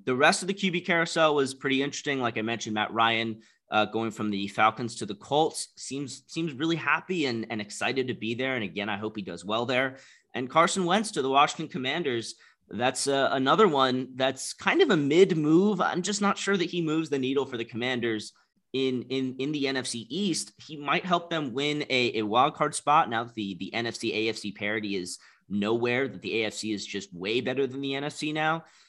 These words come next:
Maybe Wentz can help Washington get a wild card spot,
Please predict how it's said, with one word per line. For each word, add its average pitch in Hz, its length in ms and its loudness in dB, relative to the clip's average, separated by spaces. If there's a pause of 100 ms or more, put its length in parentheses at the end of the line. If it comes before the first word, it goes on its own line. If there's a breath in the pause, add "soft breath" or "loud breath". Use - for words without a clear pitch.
Maybe 170 520 0
Wentz 160 260 -4
can 135 140 -4
help 135 320 -2 (160)
Washington 131 480 0
get 113 140 -2
a 110 40 -2
wild 104 300 0
card 110 240 -6
spot, 113 420 2